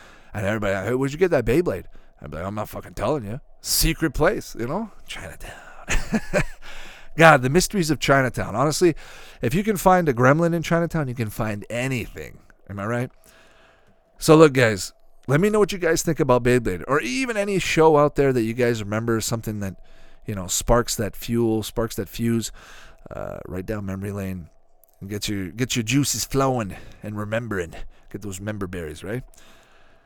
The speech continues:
But yeah, just Beyblade, definitely one of those good shows, one of those awesome shows, and, uh, I'm glad it's still on the air. I'm glad it's still kicking, and, uh,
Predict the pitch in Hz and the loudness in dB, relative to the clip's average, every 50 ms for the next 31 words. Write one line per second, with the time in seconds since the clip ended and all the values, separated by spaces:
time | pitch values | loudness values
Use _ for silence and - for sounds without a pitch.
0 | _ _ - 123 135 165 196 185 160 131 95 - - 110 113 117 127 147 156 151 | _ _ 2 6 8 8 8 8 6 4 0 -4 -6 -6 2 6 8 8 8 8
1 | 156 165 156 160 151 147 - 127 135 135 127 - 151 143 127 127 123 123 127 123 | 8 8 8 6 6 0 -2 2 2 2 2 2 -2 -2 0 0 0 0 0 0
2 | 120 113 107 110 120 113 110 - - 110 101 95 95 95 - - - - - - | 0 -2 -2 0 0 0 0 0 -4 -2 -2 -2 -4 -6 -8 -12 -14 -18 -20 -20
3 | - - _ _ - - - 120 131 143 143 127 139 135 139 135 - 139 120 - | -20 -20 _ _ -20 -8 -2 2 2 2 4 6 6 6 6 6 4 0 -2 0
4 | - 123 117 117 117 113 110 - - 113 110 107 107 104 101 101 98 98 95 87 | 2 2 4 4 2 0 -4 -6 -4 -4 -2 -2 -4 -4 -4 -2 -2 -2 -2 -2
5 | 110 120 117 123 135 151 147 135 - - - 151 135 135 131 131 120 113 120 123 | -2 0 4 6 6 6 6 4 -2 2 4 6 6 6 4 4 2 2 2 2
6 | 117 113 110 110 117 117 117 110 - - - 113 98 - - 117 110 - 120 107 | 2 0 2 2 2 2 2 0 -4 -2 -2 -2 -2 -2 -4 -4 -2 -2 -2 -2
7 | 104 101 101 98 95 95 90 90 90 87 | -2 -4 -4 -6 -6 -6 -6 -6 -8 -8